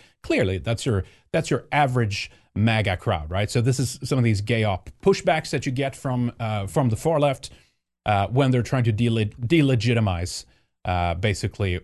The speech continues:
opposition, like that we saw dr-, over the weekend here with a, with a Million maga march. So basically, yeah, so if, if someone in the maga crowd has a Bible,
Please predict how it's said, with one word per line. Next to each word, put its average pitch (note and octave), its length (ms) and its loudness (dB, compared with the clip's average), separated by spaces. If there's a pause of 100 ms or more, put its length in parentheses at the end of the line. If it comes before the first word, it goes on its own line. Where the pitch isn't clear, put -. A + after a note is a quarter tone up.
opposition, B2 720 0 (120)
like A2 260 0
that A2 80 2
we G2 100 0
saw G2 220 0
dr-, F#2+ 240 -2
over G#2+ 200 0
the G2 80 -2
weekend F#2+ 320 -4
here F2+ 120 -6
with F2+ 140 -4
a, F2+ 120 -4 (400)
with F#2 120 -4
a F#2+ 40 0
Million F#2+ 340 0
maga F2 220 -2
march. - 360 -10
So C#3 160 0
basically, B2 560 2 (880)
yeah, E3 160 4
so A2 140 -2
if, - 180 -4
if A#2+ 120 -4
someone D3+ 260 4
in B2 100 6
the A2+ 80 4
maga A#2+ 280 2
crowd C3 200 0
has A#2+ 120 2
a G#2+ 60 0
Bible, E3 500 2